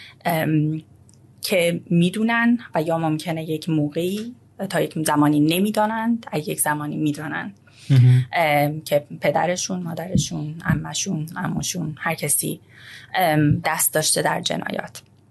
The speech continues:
Speaker 1: ام، من اینجا برمیگردم دوباره از نقطه مسئولیت کلی‌تر شروع می‌کنم تا برسم دوباره به مسئولیت مشخص‌تر کسانی که اطرافیانشون ناقض حقوق بشرن. ام، همونجور که داشتم می‌گفتم، وقتی که،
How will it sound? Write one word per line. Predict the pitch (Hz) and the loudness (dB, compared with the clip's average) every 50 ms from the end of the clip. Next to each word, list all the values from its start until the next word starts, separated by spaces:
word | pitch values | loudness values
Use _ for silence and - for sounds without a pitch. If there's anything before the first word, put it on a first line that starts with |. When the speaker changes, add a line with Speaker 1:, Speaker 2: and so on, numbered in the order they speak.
| _ _ - | _ _ 0
Speaker 1:
ام، | 214 220 214 214 | 4 4 6 4
من | 208 202 202 208 220 | 4 4 2 2 4
اینجا | 254 294 302 277 277 277 | 6 6 6 6 6 4
برمیگردم | 277 262 269 254 254 254 262 254 240 262 262 254 233 | 4 6 6 6 6 6 6 2 2 6 6 6 6
دوباره | 208 196 175 175 175 170 160 170 190 190 175 160 160 160 | 6 4 2 4 2 2 4 4 4 4 4 2 2 2
از | 175 196 - - - | 2 0 0 0 0
نقطه | 170 170 170 156 156 - - - 175 160 190 202 | 0 0 0 0 -2 -6 -8 -4 -2 0 2 2
مسئولیت | 202 185 175 156 - - - - - - - 165 165 175 - 208 - | 2 2 2 2 0 2 2 2 2 2 2 0 -2 -2 -6 -12 -18
کلی‌تر | - - - 170 160 151 147 151 147 143 - - - 160 156 156 151 147 - _ - | -10 -6 -4 -2 -2 -2 -2 -4 -6 -6 -6 -4 -2 -2 -2 -2 -4 -8 -10 _ -8
شروع | - - 151 143 160 151 | -8 -6 -6 -6 -6 -8
می‌کنم | 151 151 - - 151 143 147 160 151 143 | -8 -10 -12 -14 -10 -8 -8 -8 -8 -8
تا | - - 170 | -6 -4 -2
برسم | 151 151 143 143 143 - - 160 151 147 147 | 2 4 4 4 4 2 0 -2 -2 -4 -4
دوباره | 147 139 - - 151 | -6 -8 -10 -10 -10
به | 160 151 | -8 -6
مسئولیت | 147 147 143 - - - 139 139 143 143 143 - 156 | -6 -6 -4 -4 -6 -6 -8 -12 -12 -12 -10 -8 -8
مشخص‌تر | 151 143 - - - 156 - - - 143 - - - - 160 147 147 151 | -6 -4 -4 -4 -6 -6 -6 -6 -4 -2 -2 -2 -2 -2 0 0 2 0
کسانی | 151 - - - - - 143 143 143 139 | 0 -2 -2 -4 -4 -4 -6 -8 -12 -10
که | - - 147 147 143 - - | -8 -6 -4 -4 -4 -6 -6
اطرافیانشون | 135 135 - 139 143 - - 147 143 147 143 - 151 147 | -6 -6 -6 -8 -8 -8 -8 -12 -10 -10 -10 -8 -8 -6
ناقض | 143 - - - - - | -6 -6 -6 -6 -4 -4
حقوق | - 165 - - - - | -6 -6 -8 -8 -6 -6
بشرن. | - 170 - - - - - - - - - - - - - - - - - - - | -4 -2 -2 -2 -2 -2 -4 -6 -8 -10 -14 -16 -14 -14 -12 -12 -12 -12 -12 -10 -4
ام، | - 180 175 175 170 170 - - - - - | 0 2 2 2 2 0 -2 -4 -8 -6 -4
همونجور | - 214 208 214 220 233 | -2 0 0 0 0 -2
که | 233 | 0
داشتم | 214 196 190 - - 185 | 0 0 0 0 0 -2
می‌گفتم، | 180 175 175 - 165 165 - - 202 190 170 160 | -4 -6 -4 -6 -6 -6 -4 -2 -2 -2 -2 -2
وقتی | 175 170 - - 214 190 | -2 -4 -4 -8 -14 -12
که، | - - 202 202 202 202 196 | -6 -4 -2 -2 -2 -2 -4